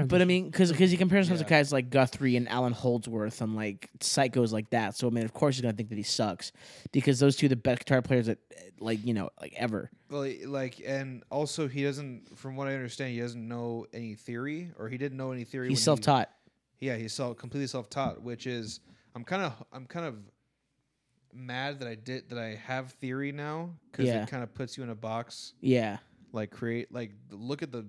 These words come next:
Speaker 3: stuff he wrote with not knowing anything about music theory. He goes all over the place. It's
Speaker 2: Yeah.
Speaker 3: crazy.
Speaker 2: I mean, well, case in point, Make Total Destroy.
Speaker 3: Yeah.
Speaker 2: Just the very intro of that song is ridiculous.
Speaker 3: Yeah.
Speaker 2: You know what I mean?
Speaker 3: So.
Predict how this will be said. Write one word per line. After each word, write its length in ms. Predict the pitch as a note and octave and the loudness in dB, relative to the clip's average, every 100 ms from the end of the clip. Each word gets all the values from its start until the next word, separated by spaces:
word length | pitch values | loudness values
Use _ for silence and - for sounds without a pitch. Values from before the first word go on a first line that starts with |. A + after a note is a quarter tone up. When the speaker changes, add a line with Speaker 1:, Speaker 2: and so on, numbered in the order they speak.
| G#2 | -16
Speaker 3:
stuff 340 | - C#3+ C3 | -10 -8 -8
he 220 | A#2 D3 | -8 -10
wrote 360 | C3+ A2+ G#2+ G#2+ | -8 -8 -8 -10
with 240 | - A2+ - | -12 -14 -8
not 200 | A#2 G#2 | -8 -6
knowing 340 | B2 A#2 A2+ - | -6 -6 -8 -10
anything 380 | B2 B2 C3 | -10 -8 -8
about 420 | B2+ A#2+ A#2 A2 - - | -8 -4 -4 -4 -10 -14
music 320 | B2+ B2+ C3+ | -12 -12 -10
theory. 380 | - D3 D#3+ F3+ _ _ _ _ | -8 -6 -4 -8 _ _ _ _
He 100 | - | -10
goes 220 | C3 C3 | -4 -4
all 100 | A#2+ A#2+ | -2 -6
over 100 | A2+ | -8
the 60 | |
place. 420 | G2 G2+ F2 - - | -12 -16 -16 -8 6
It's 100 | C3+ | 6
Speaker 2:
Yeah. 120 | A#2+ | 6
Speaker 3:
crazy. 360 | A#2+ A#2 G2 F#2 _ _ _ - | 0 -8 -12 -18 _ _ _ 0
Speaker 2:
I 20 | |
mean, 180 | D#3+ D#3+ | 4 6
well, 140 | D#3 | 6
case 300 | C#3+ F3 D#3+ | 8 8 8
in 100 | D#3 | 6
point, 400 | C#3 G3+ F3 D#3 | 4 6 6 2
Make 280 | C3 C3+ D3 | 4 4 4
Total 240 | - D3 C#3+ | 6 8 8
Destroy. 600 | B2 - D#3 D3 A#2 C3 - - _ | 4 4 6 8 6 2 -4 -20 _
Speaker 3:
Yeah. 120 | - | 0
Speaker 2:
Just 100 | D#3 | 8
the 60 | D#3 | 10
very 200 | D#3+ C#3 | 12 10
intro 480 | B2+ D3+ F3 D3 B2 | 10 8 8 8 8
of 60 | |
that 180 | A#2 A#2 | 8 4
song 280 | - A#2 A2+ | 2 2 4
is 140 | A2 | 2
ridiculous. 1000 | G#2+ A#2 G#2+ A2 C#3+ B2+ G#2 F2+ F2 - | 2 0 2 8 8 8 0 0 0 -2
Speaker 3:
Yeah. 220 | A#2+ G2+ F2+ _ | -4 -8 -12 _
Speaker 2:
You 120 | - B2 | 0 2
know 60 | |
what 80 | B2+ | 4
I 40 | C3 | 6
mean? 240 | C3+ D3+ _ - | 6 4 _ -20
Speaker 3:
So. 340 | - - G2 | -18 -14 -14